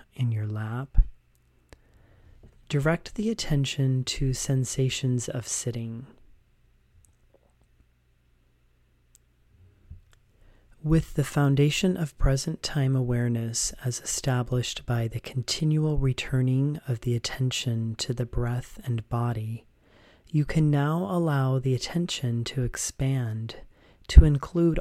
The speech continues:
all of the sense doors. Begin with the awareness of hearing.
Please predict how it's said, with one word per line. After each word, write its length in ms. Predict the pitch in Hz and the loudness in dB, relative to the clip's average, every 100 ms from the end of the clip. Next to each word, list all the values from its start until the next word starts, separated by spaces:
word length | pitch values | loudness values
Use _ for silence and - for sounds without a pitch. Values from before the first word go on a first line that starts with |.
| - | -2
all 460 | 147 147 151 160 165 | -2 0 0 -2 -2
of 220 | 156 131 | -6 -4
the 100 | 135 | -2
sense 560 | - - 123 120 - - - | -2 0 -2 -2 -4 -6 -8
doors. 680 | - 123 117 113 123 - - - _ _ _ _ _ _ _ _ _ _ _ _ _ _ - | -6 -4 -4 -8 -10 -12 -14 -16 _ _ _ _ _ _ _ _ _ _ _ _ _ _ -20
Begin 540 | - - 180 196 214 | -10 -2 0 0 0
with 220 | 170 147 | -2 -2
the 160 | - 147 | 0 2
awareness 600 | 131 127 127 127 123 - | 2 2 2 0 -2 -6
of 80 | - | -8
hearing. 640 | - 127 117 113 113 117 | -8 -6 -4 -4 -6 -10